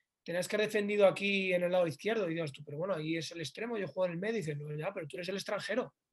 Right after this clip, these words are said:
¿o por qué has corrido solo diez kilómetros? Que ha corrido lo mismo los tailandeses que tú". Y ya, "Bueno, pero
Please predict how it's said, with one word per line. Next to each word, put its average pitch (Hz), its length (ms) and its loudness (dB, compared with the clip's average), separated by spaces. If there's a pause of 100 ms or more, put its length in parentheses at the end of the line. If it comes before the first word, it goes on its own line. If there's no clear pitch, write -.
(340)
¿o 170 160 2
por 175 180 6
qué 196 120 6
has 202 120 4
corrido 220 360 6
solo 202 320 4
diez 190 260 4
kilómetros? 190 680 0 (640)
Que 165 580 8
ha 175 140 2
corrido 208 320 4
lo 196 80 6
mismo 185 460 4
los 170 180 0
tailandeses 165 460 -2
que 151 100 -6
tú". 190 340 -4 (1000)
Y 160 80 -8
ya, 139 160 0
"Bueno, 180 220 -2
pero 139 340 -8